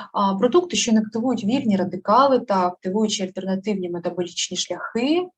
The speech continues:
а, призначення альфа-ліпоєвої кислоти таким хворим. Також важливим є призначення дезагрегантів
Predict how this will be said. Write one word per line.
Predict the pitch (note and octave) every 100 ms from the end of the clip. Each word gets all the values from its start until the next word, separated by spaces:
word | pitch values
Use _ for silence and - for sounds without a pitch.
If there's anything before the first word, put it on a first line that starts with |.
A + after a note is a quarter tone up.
| _ _ _ _
а, | G3 F3+
призначення | G#3 G3+ A3+ A3 G#3+ F#3+ F3 -
альфа-ліпоєвої | - A#3+ A#3+ G3 F#3 F#3 A3 G#3 F#3+ F3 F3
кислоти | - F#3+ F#3+ F#3 - F#3 C4 C#4 _ _ _ _ _
таким | - B3+ B3
хворим. | - B3 B3+ B3 A3+ - _ _ - - - -
Також | - F4+ F#4 G3
важливим | G3+ G3 G#3 G#3+ G3
є | F#3+
призначення | F#3+ F#3+ G3 F#3 - F#3+
дезагрегантів | C4+ A#3+ F3+ E3+ - A3 B3+ B3+ B3